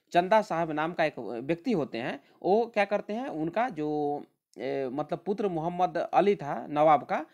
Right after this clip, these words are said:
उनकी सहायता करता है, तो याद रखना है। उसके बाद क्या होता है, कुछ युद्ध होता है,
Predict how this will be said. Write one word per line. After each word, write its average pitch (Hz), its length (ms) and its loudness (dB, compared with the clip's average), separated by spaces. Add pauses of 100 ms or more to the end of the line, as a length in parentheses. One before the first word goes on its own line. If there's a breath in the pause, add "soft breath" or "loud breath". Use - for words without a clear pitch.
(100)
उनकी 160 280 -4
सहायता 139 380 0
करता 101 300 -6
है, 95 200 -14 (240 soft breath)
तो 127 60 -4
याद 165 220 4
रखना 190 260 0
है। 190 140 -6 (200)
उसके 180 260 -4
बाद 185 200 2
क्या 180 120 0
होता 175 220 2
है, 170 60 4
कुछ 143 400 -14
युद्ध 143 280 -4
होता 151 260 -2
है, 135 240 -10